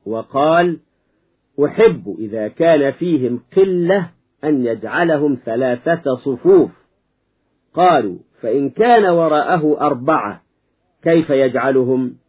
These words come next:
قال: "يجعلهم صفين في كل صف رجلين، وكره أن يكونوا ثلاثة فيكون في كل صف رجل واحد."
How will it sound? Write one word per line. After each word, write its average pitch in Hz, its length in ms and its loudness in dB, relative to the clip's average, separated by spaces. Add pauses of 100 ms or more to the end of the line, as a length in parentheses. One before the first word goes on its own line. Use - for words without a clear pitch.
(480)
قال: 165 240 2
"يجعلهم 113 720 -2
صفين 123 840 -4
في 113 240 -12
كل 139 460 -2
صف - 420 -4
رجلين، 151 920 2 (760)
وكره 156 760 2
أن 143 80 0
يكونوا 143 600 2
ثلاثة 170 840 2 (580)
فيكون 135 920 0
في 110 260 -10
كل 127 420 -2
صف - 340 -8
رجل 117 500 -4
واحد." 92 320 -12